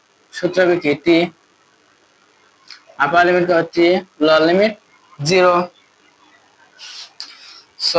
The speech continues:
এবার আমরা লিমিট গুলা বসাই দেবো। দেখো প্রথমে যদি লিমিট গুলো আমরা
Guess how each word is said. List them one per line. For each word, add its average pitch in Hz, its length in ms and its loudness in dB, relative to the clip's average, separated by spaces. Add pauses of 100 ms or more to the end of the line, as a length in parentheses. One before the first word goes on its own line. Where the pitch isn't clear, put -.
(120)
এবার 185 240 2
আমরা 196 200 4 (460)
লিমিট 180 280 0
গুলা 180 220 4
বসাই 160 340 0
দেবো। 175 140 2 (100)
দেখো 151 200 -4 (160)
প্রথমে 175 340 0 (1200)
যদি 151 320 0
লিমিট 160 260 0
গুলো 160 180 2
আমরা 160 140 2